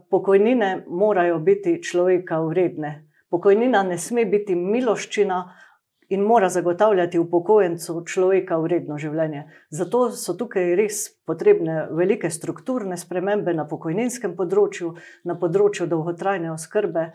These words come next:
kar se moramo res vsi, eh, kandidati na državnozborskih volitvah še kako zavedati in poznati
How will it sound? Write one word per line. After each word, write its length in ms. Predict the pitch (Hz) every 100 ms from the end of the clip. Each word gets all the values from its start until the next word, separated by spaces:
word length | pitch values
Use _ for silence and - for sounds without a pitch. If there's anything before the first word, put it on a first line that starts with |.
| - - - _ -
kar 140 | 208
se 140 | -
moramo 520 | 190 196 165 160 160 160
res 360 | 196 202 - -
vsi, 360 | 175 165 196 196 190
eh, 100 | 190 - 156 147 147 143
kandidati 560 | 185 175 185 233 233 180
na 120 | 175
državnozborskih 880 | 165 175 208 175 156 175 170 - 160
volitvah 600 | 165 165 170 156 143 - -
še 160 | 175 170
kako 260 | 175 185
zavedati 580 | 160 165 175 160 147 151 131
in 180 | 156 156
poznati 460 | 156 143 208 220